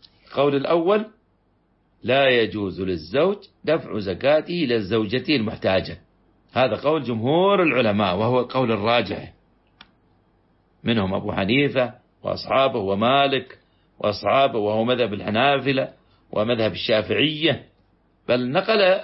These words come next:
ابن المنذر رحمه الله الإجماع فما، كما في كتاب الإجماع، نقل الإجماع. ودليل الجمهور على أنه لا يجوز للزوج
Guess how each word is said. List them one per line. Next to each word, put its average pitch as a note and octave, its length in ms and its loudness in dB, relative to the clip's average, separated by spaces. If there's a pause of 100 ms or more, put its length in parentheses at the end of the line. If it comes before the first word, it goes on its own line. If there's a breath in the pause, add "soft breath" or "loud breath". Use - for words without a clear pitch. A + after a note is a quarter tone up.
(120)
ابن C3 180 -8
المنذر D#3 480 2
رحمه C#3 260 -2
الله F#3 160 2
الإجماع E3 640 0 (760)
فما، A2+ 340 -2
كما B2 280 0
في A2+ 100 -4
كتاب B2+ 380 0
الإجماع، A2+ 580 0 (800)
نقل D3+ 240 0
الإجماع. A#2 580 -2 (1000)
ودليل A#2 540 2
الجمهور A#2+ 680 -2 (520)
على G2+ 180 -2
أنه A2 200 -2
لا D3 180 2
يجوز A#2 360 -4
للزوج F#2+ 540 -4